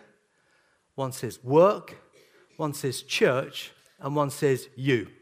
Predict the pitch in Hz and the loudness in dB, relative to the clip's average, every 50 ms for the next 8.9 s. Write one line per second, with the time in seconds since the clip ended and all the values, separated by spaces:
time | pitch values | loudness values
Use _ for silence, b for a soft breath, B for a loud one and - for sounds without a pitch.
0 | _ _ _ _ _ b b b b b b b b b b b b b - 131 | _ _ _ _ _ b b b b b b b b b b b b b -14 -4
1 | - 156 160 175 185 208 247 269 262 240 220 190 - 208 - - - - - - | 0 2 2 2 2 2 4 4 6 4 4 2 2 -2 -4 -4 -6 -10 -2 0
2 | - 196 180 - - 247 247 196 - - 170 - 156 143 143 131 147 160 - 180 | 2 2 2 2 0 0 0 0 -2 -8 -2 0 2 2 2 2 0 0 0 0
3 | 165 160 160 135 - 180 196 220 214 196 - 196 180 - 202 175 139 127 131 131 | 0 0 0 0 0 2 2 2 2 0 -2 0 2 2 2 2 2 2 0 -2
4 | B B B B B B - - 196 202 196 202 196 202 202 185 - - 147 135 | B B B B B B -2 0 2 2 2 2 2 2 2 0 0 -2 -6 -8
5 | 117 - - - 208 190 196 185 160 143 143 - - - 139 127 127 139 135 131 | -8 -8 -2 0 2 2 2 2 0 -4 -8 -10 -8 -6 -4 -2 -2 -4 -4 -6
6 | 131 131 131 127 123 123 110 107 104 - - - - - - _ _ _ _ _ | -4 -2 -2 -2 0 -2 -2 -4 -6 -10 -16 -16 -16 -16 -16 _ _ _ _ _
7 | _ _ _ _ _ _ _ _ _ 131 117 165 165 170 170 - 185 202 233 254 | _ _ _ _ _ _ _ _ _ -2 0 0 2 2 0 0 0 0 0 -2
8 | - - - _ _ _ _ _ - 165 156 151 - - 190 214 262 285 | -6 -16 -20 _ _ _ _ _ -6 -6 -6 -4 -2 -2 0 0 0 -2